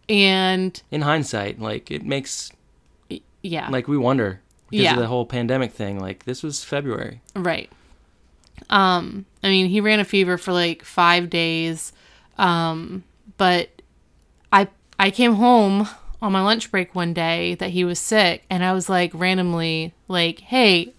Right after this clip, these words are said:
Speaker 1: put this Vicks on your feet and put socks on." He was better. Within an hour, he was better. And I don't know if it's coincidence or if it's not an old wives' tale, but every time my kids get sick from now on, Vicks is going to go on their feet.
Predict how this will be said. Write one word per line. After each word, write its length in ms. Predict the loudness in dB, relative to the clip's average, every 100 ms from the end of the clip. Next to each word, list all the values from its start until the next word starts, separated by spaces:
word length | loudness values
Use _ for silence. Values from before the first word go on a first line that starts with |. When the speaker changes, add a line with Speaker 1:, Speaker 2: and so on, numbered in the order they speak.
| -4
Speaker 1:
put 200 | -2 2
this 220 | 2 2
Vicks 300 | 2 0 2
on 120 | 0
your 100 | 0
feet 240 | -2 -2 -2
and 100 | 0
put 200 | -2 -2
socks 400 | 2 2 0 -12
on." 240 | -12 -12 -18 _ _ _ _
He 480 | -2 0 2 0 _ _ _ -6
was 140 | -4
better. 460 | 2 2 2 -2 -4 _ _ _
Within 300 | -8 -4 -2
an 160 | -2 -4 -6
hour, 480 | -4 -2 0 -2 -6
he 380 | -14 -4 0 0
was 220 | 0 -2
better. 280 | 2 2 4
And 160 | 0 -2
I 100 | 0
don't 160 | 0 2
know 80 | 0
if 100 | 0
it's 140 | -4
coincidence 640 | -4 -2 -2 0 0 -2 -2
or 80 | -4
if 180 | -2 -4
it's 160 | -4
not 240 | 0 4 4
an 80 | 2
old 300 | 0 -2 2
wives' 360 | 2 2 -2
tale, 320 | -6 -6 -6 -6
but 180 | -8 -6 -2
every 360 | -2 0 -2
time 260 | 2 0 2
my 100 | 0
kids 280 | -2 -6 -4
get 180 | -6
sick 180 | -4 -10
from 160 | -8 -6
now 200 | -4 0
on, 240 | 0 -2
Vicks 260 | -4 -4 -2
is 140 | -2
going 340 | -2 -2 -2 -4
to 60 |
go 180 | -6 -6
on 220 | -6 -6
their 120 | -10
feet. 360 | -16 -12 -12 -14